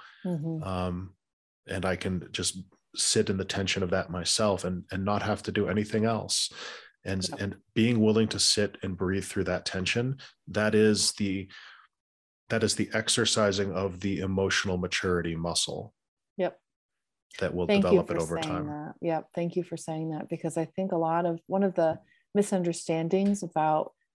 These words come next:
Speaker 1: therapy and, um, becoming more conscious is that once you know that you have a hot button or a trigger,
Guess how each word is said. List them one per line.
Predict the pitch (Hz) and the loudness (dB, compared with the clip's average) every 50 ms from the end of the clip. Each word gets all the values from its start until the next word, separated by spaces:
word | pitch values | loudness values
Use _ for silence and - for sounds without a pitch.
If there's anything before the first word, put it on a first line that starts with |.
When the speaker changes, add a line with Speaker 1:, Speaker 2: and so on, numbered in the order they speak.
| _ - | _ 2
Speaker 1:
therapy | 170 160 165 175 175 - 220 226 233 240 254 - _ _ _ _ _ _ - | 4 4 4 4 2 2 0 2 2 0 -2 -4 _ _ _ _ _ _ -8
and, | - 147 170 170 165 160 160 160 160 156 - - - - _ - | -4 -2 0 0 0 0 0 0 -2 -4 -6 -10 -16 -20 _ -8
um, | - 165 156 156 151 147 151 - - - _ _ _ _ _ _ - - | -8 -6 -4 -4 -6 -6 -8 -8 -12 -16 _ _ _ _ _ _ -16 -12
becoming | - 170 - - 180 175 180 175 175 | -10 -8 -6 -2 -2 0 0 0 0
more | 165 160 156 156 - - - - - | 0 0 -2 -2 -4 -6 -6 -10 -8
conscious | - 160 156 165 - 247 269 302 285 - - - - _ - - _ _ - | -6 -4 -4 -2 0 2 2 2 2 -2 -10 -14 -14 _ -20 -20 _ _ -2
is | 185 175 170 - | 0 0 0 2
that | - 175 165 160 160 - 165 | 2 4 4 4 4 2 2
once | 175 170 170 - - - | 2 0 0 0 -2 -2
you | 175 165 | -2 -2
know | 160 160 160 156 156 160 175 185 175 | 0 0 0 0 2 2 4 4 4
that | 170 165 175 180 - - | 2 2 0 0 -2 -2
you | 180 170 | -2 -2
have | 160 160 165 165 165 | -2 -2 -4 -2 -2
a | 160 | -2
hot | 160 - - 160 160 - 160 | -2 -2 0 0 0 0 0
button | 165 160 151 - 165 160 | -2 -2 0 -2 -4 -6
or | 160 165 165 | -6 -6 -8
a | 156 | -8
trigger, | - - - 156 165 180 202 240 | -8 -8 -6 -2 0 0 2 2